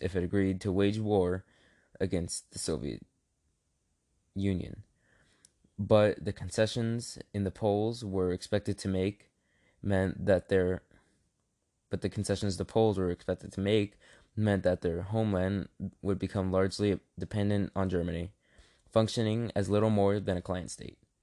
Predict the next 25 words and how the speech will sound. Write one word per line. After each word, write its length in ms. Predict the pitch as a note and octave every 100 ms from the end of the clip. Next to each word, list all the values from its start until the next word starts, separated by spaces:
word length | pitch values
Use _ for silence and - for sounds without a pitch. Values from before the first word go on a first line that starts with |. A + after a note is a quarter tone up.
| _ _ _ _ _ _ _ _ _ _ _ _ _ _
The 80 | G#2+
Poles 420 | - A#2+ B2+ C3+
feared 320 | - B2 C3 A#2
that 100 | G#2
their 140 | F2+
independence 640 | G#2+ A2+ A2+ A2+ A#2+ B2 G2+
would 180 | G#2
eventually 460 | F#2+ G#2 G#2+ A2 A2
be 140 | G2+
threatened 320 | G2 G2 F#2+ E2
altogether. 500 | F#2 F#2 F2 C#2+ - _ _ _ -
Historically, 640 | G#2 G#2 F#2+ F2+ G2+ B2
Hitler 440 | A#2 F#2 G2 G2+
had 200 | G#2 F#2
already 300 | F#2 F#2 F#2+
denounced 560 | F#2 F#2 F#2+ F#2+ G#2+ -
the 80 | F#2
right 260 | G2 F2 - _ _ -
of 160 | G2
Poland 460 | - G2+ G2 F2 G2 - _ _ -
to 260 | - F#2+ -
independence 640 | G2 - F#2 F2+ G2 -
in 180 | - F#2+
nineteen 300 | F#2 G2 F#2
thirty, 320 | E2+ E2